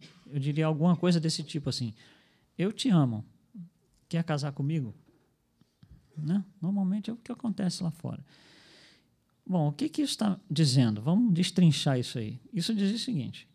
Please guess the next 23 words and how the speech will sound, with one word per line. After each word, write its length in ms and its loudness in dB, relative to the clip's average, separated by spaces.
"Eu 140 2
te 140 0
amo, 360 4
né? 140 -10
E 280 -2
você 220 -4
para 260 -2
o 40 -4
que 60 -8
você 120 -2
tá 140 -2
fazendo 420 0
aí, 340 0
não 80 2
interessa 480 2
o 80 -2
resto 260 -2
da 60 -6
sua 200 -4
vida, 220 0
você 140 -2
para 300 2
tudo 340 0